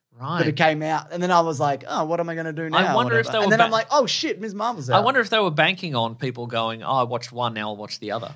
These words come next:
Speaker 2: But it, if, I mean, to do that, it would have to, like, play immediately
Speaker 1: It
Speaker 2: after.
Speaker 1: would, wouldn't it?
Speaker 2: And
Speaker 1: Yeah.
Speaker 2: it doesn't.
Speaker 1: It
Speaker 2: So
Speaker 1: should. I mean, the,
Speaker 2: Yeah.
Speaker 1: the algorithm should go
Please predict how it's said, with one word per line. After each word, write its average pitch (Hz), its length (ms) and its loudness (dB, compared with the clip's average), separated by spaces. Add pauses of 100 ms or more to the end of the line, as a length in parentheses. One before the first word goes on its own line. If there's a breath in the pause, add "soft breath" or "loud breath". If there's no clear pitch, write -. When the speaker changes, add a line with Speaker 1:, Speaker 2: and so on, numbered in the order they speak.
Speaker 2:
But 196 80 4
it, 196 220 4
if, 196 200 2
I 196 60 2
mean, 190 160 0
to 160 100 0
do 202 180 2
that, 175 160 6
it 160 40 -2
would 160 80 2
have 160 140 0
to, 170 60 -10
like, 147 200 -6
play 147 220 -2
immediately 143 500 -4
Speaker 1:
It - 60 2
Speaker 2:
after. 139 140 6
Speaker 1:
would, 240 120 2
wouldn't 220 220 -2
it? 135 80 0
Speaker 2:
And 120 80 -4
Speaker 1:
Yeah. 175 180 2
Speaker 2:
it 151 120 0
doesn't. 151 580 0
Speaker 1:
It 180 100 -4
Speaker 2:
So - 120 0
Speaker 1:
should. 247 300 2
I 147 80 4
mean, 175 220 -4
the, 165 60 -2
Speaker 2:
Yeah. 180 200 8
Speaker 1:
the 165 100 0
algorithm 175 440 2
should 131 220 -10
go 120 500 4